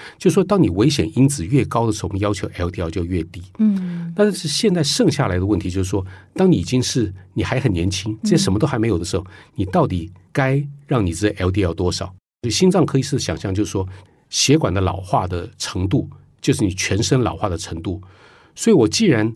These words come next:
Speaker 1: 降低胆固醇、降低L D L，可以减缓你血管的老化，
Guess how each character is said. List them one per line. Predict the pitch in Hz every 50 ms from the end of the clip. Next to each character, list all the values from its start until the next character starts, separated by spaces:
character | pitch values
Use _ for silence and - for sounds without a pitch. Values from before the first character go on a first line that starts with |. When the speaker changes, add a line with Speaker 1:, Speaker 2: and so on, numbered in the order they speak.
| - - -
Speaker 1:
降 | - 220 202 156 139
低 | 143 156 156 151
胆 | 139 87 80
固 | - 147 123
醇、 | - - - 82 80 82 -
降 | - 156 139
低 | 147 147 117
L | 90 92
D | 92 98 92
L， | 82 87
可 | 92 - -
以 | 117
减 | - - 113 131
缓 | 139 123 92
你 | 82 80 80 -
血 | - - - - 117 127
管 | 127 107 82
的 | 95
老 | 101 95 - 95
化， | 95 - - - 87